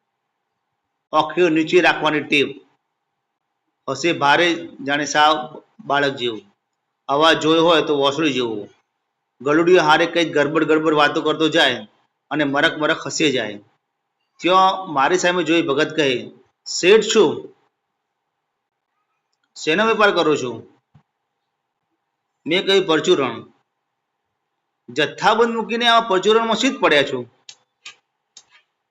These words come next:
મેં કહ્યું, "બાપુ, મૂડી જોઈએ ને." "મૂડી તો મોઈ જ પડી જ છે."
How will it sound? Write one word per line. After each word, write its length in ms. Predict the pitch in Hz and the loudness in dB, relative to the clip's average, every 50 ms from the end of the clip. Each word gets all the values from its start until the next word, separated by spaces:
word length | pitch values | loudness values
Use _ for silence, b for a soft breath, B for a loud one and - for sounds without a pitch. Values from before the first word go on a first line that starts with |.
| _ _ _ _ _ _ - | _ _ _ _ _ _ -6
મેં 220 | 123 143 156 165 160 | -2 0 2 2 2
કહ્યું, 300 | 156 147 143 143 143 139 | 2 0 2 0 -2 0
"બાપુ, 600 | - 143 151 151 185 190 151 123 - - - - _ _ _ _ _ _ _ | 2 2 2 4 4 2 2 2 -2 -10 -14 -18 _ _ _ _ _ _ _
મૂડી 280 | - 139 143 160 185 185 | -6 0 2 2 2 4
જોઈએ 260 | 156 165 170 196 240 | 4 6 6 6 6
ને." 260 | 254 190 139 113 - - - _ _ _ _ _ _ _ _ _ _ _ _ _ _ _ _ _ _ _ _ _ _ _ _ _ _ _ _ _ _ _ _ - | 4 2 -2 -4 -6 -12 -20 _ _ _ _ _ _ _ _ _ _ _ _ _ _ _ _ _ _ _ _ _ _ _ _ _ _ _ _ _ _ _ _ -16
"મૂડી 480 | 143 143 147 156 170 185 208 233 226 - | -12 -8 -4 0 0 0 2 0 -2 -2
તો 340 | - 233 240 240 240 214 - | -2 0 0 0 0 -2 -2
મોઈ 260 | 180 170 233 240 240 | 0 0 2 2 0
જ 100 | 226 - | 0 2
પડી 200 | 254 254 262 277 | 2 2 2 0
જ 60 | - | -2
છે." 500 | - - 180 165 139 127 113 104 110 | -2 0 0 2 0 0 -2 -6 -12